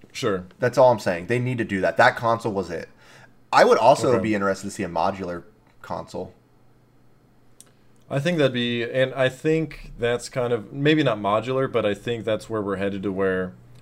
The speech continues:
Speaker 1: I, I think that this will be the last, at least for a long time, we're going to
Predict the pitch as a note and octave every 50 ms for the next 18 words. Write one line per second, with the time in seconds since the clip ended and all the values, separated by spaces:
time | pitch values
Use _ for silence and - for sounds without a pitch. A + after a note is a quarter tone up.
0 | - - - - - - - - - G#2+ A2+ A#2 A#2 A#2 A#2 A#2 A#2 A#2 A#2 A2+
1 | A#2 - A#2 A2+ A2 - - D#3 F3 E3+ E3+ D3+ D3 C#3 C#3+ D3+ C#3 B2+ B2+ A#2+
2 | A2 A2+ A2 G#2 F#2 G2 G#2 G#2+ A2 A2 A2+ A2 - - - - - - - -
3 | - - - - - - - - - - - - - - - - B2 A#2+ B2+ D3
4 | D#3 D3 - D3+ C3 A#2 A2 G#2+ G#2+ G#2+ F#2+ - G2+ F#2+ F#2 F2+ F#2 G2 G2+ A2+
5 | G#2 A#2+ A#2+ A#2+ A#2+ A2+ - - A2+ A2 G#2+ G#2+ G#2 G#2 G#2 G2+